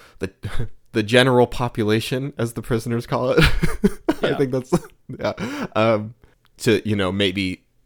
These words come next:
Speaker 1: because they know that the case isn't that strong, so maybe he'll just get killed in prison. All, all that stuff, I think Brubaker really gets in a way that I do think Bendis somewhat, like, lacks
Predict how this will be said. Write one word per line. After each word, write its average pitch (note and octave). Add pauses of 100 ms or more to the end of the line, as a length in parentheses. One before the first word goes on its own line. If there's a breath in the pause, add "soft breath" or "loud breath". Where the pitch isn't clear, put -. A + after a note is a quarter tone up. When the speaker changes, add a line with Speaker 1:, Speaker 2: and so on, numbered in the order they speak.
(140)
Speaker 1:
because G2
they E2+
know F#2+
that F#2+
the -
case E3+
isn't C#3
that C3+
strong, B2+ (180)
so G#2+
maybe G#2+
he'll G#2+
just G#2
get -
killed A#2
in G#2
prison. G#2+
All, B2
all A#2
that A2
stuff, - (240)
I D3
think F#2
Brubaker F2+
really G#2
gets G#2
in B2+
a C#3
way D#3
that C#3+
I A2+ (140)
do A#2+
think G2
Bendis F#2 (180)
somewhat, F#2
like, F2+ (440 soft breath)
lacks F#2